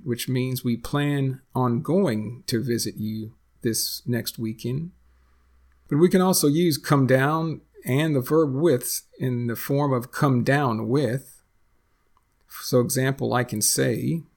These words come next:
"I don't feel good. I think I'm coming down with something." This means I don't feel good. I think I'm getting sick. The next phrasal verb is come into.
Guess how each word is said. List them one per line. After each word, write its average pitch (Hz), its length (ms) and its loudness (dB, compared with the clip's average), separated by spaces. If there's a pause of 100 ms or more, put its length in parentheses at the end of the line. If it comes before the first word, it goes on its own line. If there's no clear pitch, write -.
"I 143 140 2
don't 185 240 2
feel 208 360 4
good. 110 460 -6 (300)
I 127 120 2
think 185 380 0
I'm 123 280 -2
coming 151 420 2
down 127 400 2
with 104 180 -2
something." 110 540 -2
This 135 200 -2
means 120 580 0
I 147 200 0
don't 143 240 -2
feel 147 380 2
good. 107 480 -8 (440)
I 120 120 -2
think 151 400 -2
I'm 110 340 -2
getting 123 360 0
sick. - 760 -2 (1120)
The 131 100 0
next 156 300 4
phrasal 143 520 6
verb 151 460 4
is 117 200 2
come 127 340 0
into. 185 560 0